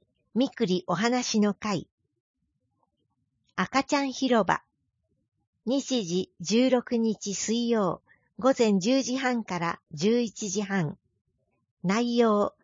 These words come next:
親子のコミュニケーションワークとティータイム。対象、ゼロ歳児とその保護者。講師、住田恵子氏。持ち物、飲み物。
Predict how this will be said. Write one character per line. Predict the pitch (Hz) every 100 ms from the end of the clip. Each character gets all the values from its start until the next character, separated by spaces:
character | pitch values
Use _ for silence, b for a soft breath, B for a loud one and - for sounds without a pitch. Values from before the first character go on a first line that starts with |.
| _ _
親 | - 269 269
子 | - 190
の | 175
コ | -
ミ | 190 254
ュ |
ニ | 262 -
ケ | 247 247
ー |
シ | 233 240
ョ |
ン | 220
ワ | 226 220
ー |
ク | - -
と | 170 160 - _ -
テ | 220
ィ | 247
ー |
タ | - 220
イ | 190
ム。 | 147 139 _ _ _ _ _ _ _ _ _ _ _ _ _
対 | 240 254
象、 | 240 - 226 214 - -
ゼ | - 208
ロ | 254
歳 | - 262 240
児 | 190
と | - 185 -
そ | - -
の | 196 214
保 | 190
護 | 180 220
者。 | - 185 - _ _ _ _ _ _ _ _
講 | - 285 262
師、 | - - - _ _ _ _
住 | - - 294 269
田 | 220 196
恵 | 254 247
子 | - 156
氏。 | - 139 - _ _ _ _ _ _ -
持 | 180
ち | 196 269
物、 | 277 269 196 165 _ _ _
飲 | 160 190
み | 240
物。 | 240 220 175 -